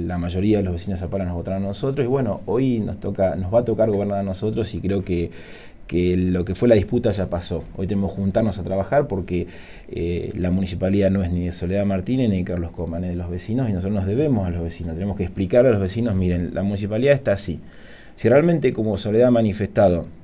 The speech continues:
que la municipalidad está en orden, para nosotros es muy bueno, yo lo valoro, lo celebro, porque empezar una gestión administrativa y financiera con una municipalidad en orden es, es espectacular. Entonces yo creo que no, no tenemos que,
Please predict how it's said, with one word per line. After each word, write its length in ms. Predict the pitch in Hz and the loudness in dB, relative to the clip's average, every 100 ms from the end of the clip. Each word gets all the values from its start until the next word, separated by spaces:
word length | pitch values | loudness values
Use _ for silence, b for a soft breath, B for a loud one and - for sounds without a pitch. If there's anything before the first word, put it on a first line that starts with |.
| - | -8
que 80 | 87 | -2
la 60 | 90 | 0
municipalidad 460 | 90 90 98 110 | 0 0 4 4
está 260 | 95 101 98 | 4 2 0
en 160 | 92 107 | 0 2
orden, 400 | 147 160 135 - - | 2 2 -2 -4 -4
para 160 | 117 | -2
nosotros 320 | 107 135 120 110 | -2 -2 -2 -4
es 100 | 113 | -2
muy 180 | 127 | 0
bueno, 360 | 123 143 113 90 - - - | 4 4 2 -2 -8 -18 -10
yo 140 | 107 107 | -2 0
lo 80 | |
valoro, 380 | 98 101 135 143 | 2 6 6 6
lo 80 | 113 | 4
celebro, 460 | 90 101 127 135 127 | 0 0 4 4 4
porque 460 | 98 92 92 85 B B B B - | 0 0 0 -2 B B B B -2
empezar 440 | 92 90 90 117 | 0 2 2 4
una 100 | 113 | 4
gestión 420 | 101 98 - 127 | 2 0 4 6
administrativa 640 | 113 104 104 104 104 110 92 | 6 4 2 0 0 2 2
y 80 | 87 | 0
financiera 640 | 92 95 92 110 101 85 | -2 -2 -2 2 2 2
con 140 | 87 95 | 0 -2
una 140 | 101 | 0
municipalidad 460 | 98 95 95 98 101 | 0 -2 -2 -2 0
en 80 | |
orden 220 | 113 135 135 | 0 0 0
es, 240 | 95 - | -2 -4
es 180 | - - | -8 -8
espectacular. 560 | - 80 85 85 92 85 | -8 -8 -6 -4 -2 -2
Entonces 240 | 87 87 | -4 -2
yo 60 | 101 | 0
creo 140 | 113 | 2
que 100 | 101 | 0
no, 240 | 107 110 104 B B B - | 0 -2 -4 B B B -16
no 80 | - | -6
tenemos 340 | 131 135 113 | 0 2 0
que, 460 | - 98 92 90 | 0 0 2 2